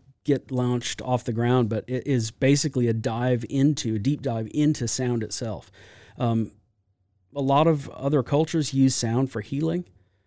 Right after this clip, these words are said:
Um, they, actually vibrations of sound, uh, and has an ability to change mood, has an ability to heal, has an abi-, I mean, we use sound for imaging, for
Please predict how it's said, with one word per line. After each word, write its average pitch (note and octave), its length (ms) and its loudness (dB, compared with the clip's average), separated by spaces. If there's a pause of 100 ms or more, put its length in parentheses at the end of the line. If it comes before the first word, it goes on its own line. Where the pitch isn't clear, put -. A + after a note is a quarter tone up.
(180)
Um, A2 600 -6
they, A#2 280 -4 (300)
actually C3 380 0
vibrations A#2 720 0
of G#2 100 -4
sound, B2 560 0 (120)
uh, C#2 180 -16 (180)
and A2 460 -2 (520)
has B2 280 -2
an B2 80 4
ability A#2 440 0
to G#2+ 80 -4
change A2 380 -2
mood, C#3 480 0 (480)
has A#2 280 -4
an A2+ 80 -2
ability A2+ 520 -2
to - 200 -8
heal, C#3+ 600 -2
has A#2 220 -6
an A2 80 -2
abi-, G#2+ 180 -6
I - 60 -6
mean, A#2+ 200 0
we C3 100 2
use C3+ 280 4
sound B2 420 -2
for - 160 -10
imaging, A#2+ 540 0
for A2+ 460 -4